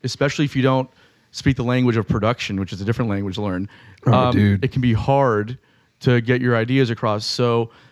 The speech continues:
Speaker 1: I'm sitting there and I'm, like, you know, going through a song that we're working on right now, and I'm taking notes on it, like, some ideas that I have, like, for, you know, production stuff and sounds that I wanna hear and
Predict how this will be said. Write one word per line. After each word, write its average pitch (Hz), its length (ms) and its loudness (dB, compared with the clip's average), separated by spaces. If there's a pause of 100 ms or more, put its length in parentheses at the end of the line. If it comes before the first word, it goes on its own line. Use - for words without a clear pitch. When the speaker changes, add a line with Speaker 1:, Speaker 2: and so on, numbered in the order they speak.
(160)
Speaker 1:
I'm 120 100 -2
sitting 156 320 0
there 135 180 4
and 123 80 0
I'm, 120 120 0
like, 117 320 -2 (280)
you 127 120 -2
know, 120 80 0
going 127 260 2
through 127 140 0
a 120 40 2
song 123 260 0
that 123 60 0
we're 120 120 0
working 120 280 0
on 113 300 0
right 117 200 -2
now, 120 400 0 (460)
and 110 520 2 (160)
I'm 117 480 -2 (480)
taking 131 280 2
notes 117 300 4
on 123 160 2
it, 131 100 0
like, 120 140 -6
some 127 140 -4
ideas 113 280 0
that 120 80 0
I 113 60 0
have, 120 240 0
like, 110 140 -2
for, 110 340 -4
you 120 80 -4
know, 113 100 0
production 120 480 -2
stuff 123 380 -4
and 104 240 -8
sounds 113 380 -2
that 117 40 -2
I 113 40 -2
wanna 113 180 0
hear 120 300 -2
and 98 180 -6